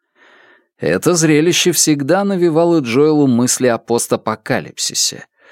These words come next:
Сорняки и плющ выползли из дикости, желая задушить останки рухнувшей цивилизации.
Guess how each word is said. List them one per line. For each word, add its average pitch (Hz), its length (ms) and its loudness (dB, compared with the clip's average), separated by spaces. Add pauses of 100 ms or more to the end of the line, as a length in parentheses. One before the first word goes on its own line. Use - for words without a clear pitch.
(120)
Сорняки 123 600 0
и 120 40 2
плющ 139 420 -2
выползли 104 560 -2
из 87 180 -6
дикости, 127 680 -2
желая 123 400 2
задушить 123 560 -2
останки 127 500 -2
рухнувшей 113 600 -2
цивилизации. 101 1000 -4